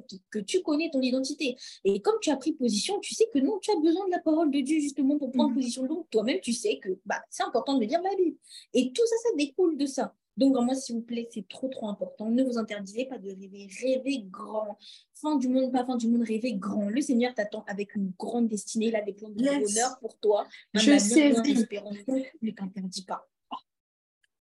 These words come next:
Speaker 2: Je saisis, je saisis, je saisis. Non, franchement, euh, moi, je, je, je, en fait,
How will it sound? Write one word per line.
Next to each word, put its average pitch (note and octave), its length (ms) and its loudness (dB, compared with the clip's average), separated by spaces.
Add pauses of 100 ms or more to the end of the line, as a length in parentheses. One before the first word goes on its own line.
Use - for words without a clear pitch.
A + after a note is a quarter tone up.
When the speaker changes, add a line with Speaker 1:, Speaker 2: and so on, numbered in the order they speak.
(140)
Speaker 2:
Je B3 260 4
saisis, C4+ 640 6
je B3+ 120 4
saisis, B3 460 4
je A#3+ 100 2
saisis. A#3+ 320 4
Non, B3+ 180 8
franchement, D4 560 2
euh, A#3 100 4 (540)
moi, C4+ 180 0
je, C4 300 -2
je, A3 160 -2
je, A3 180 -8
en A#3 60 -2
fait, F4+ 240 4